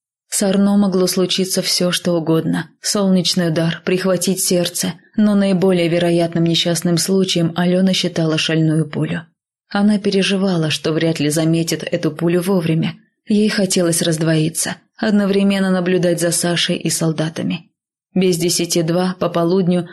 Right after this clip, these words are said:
Арно и командир роты спустились к солдатам, сделали несколько замечаний и отошли в сторонку. На огневой рубеж встала следующая десятка. Послышалась команда старшины.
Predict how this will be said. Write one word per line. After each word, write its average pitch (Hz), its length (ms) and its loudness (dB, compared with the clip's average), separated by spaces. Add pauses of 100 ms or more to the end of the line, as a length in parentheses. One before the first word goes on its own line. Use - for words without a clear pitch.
(120)
Арно 214 440 2
и 208 100 -2
командир 175 540 2
роты 175 360 0
спустились 160 580 -2
к - 80 -10
солдатам, 160 600 -2 (320)
сделали 175 500 2
несколько 156 440 0
замечаний 175 640 0
и 180 160 -2
отошли 165 440 -2
в 151 60 -4
сторонку. 160 560 -4 (680)
На 202 140 2
огневой 185 380 2
рубеж 175 440 0
встала 165 400 -2
следующая 156 540 -2
десятка. 156 600 -4 (460)
Послышалась 202 720 0
команда 165 460 0
старшины. 160 720 -2